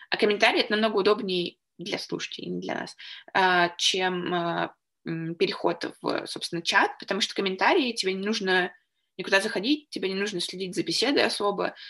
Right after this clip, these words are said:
ты можешь просто, типа, сказать какое-то своё мнение, быстро написать и уйти. Вот. А,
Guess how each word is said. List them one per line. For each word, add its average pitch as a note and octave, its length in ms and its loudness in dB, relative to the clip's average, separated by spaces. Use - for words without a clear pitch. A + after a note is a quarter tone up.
ты - 80 -4
можешь G3 180 2
просто, G3+ 220 2
типа, - 180 -6
сказать - 640 -6
какое-то F3 300 0
своё E3 160 0
мнение, A3+ 360 0
быстро G3 320 -6
написать G#3 640 -2
и F#3+ 400 -6
уйти. A3 500 -2
Вот. F#3+ 260 0
А, F3 640 2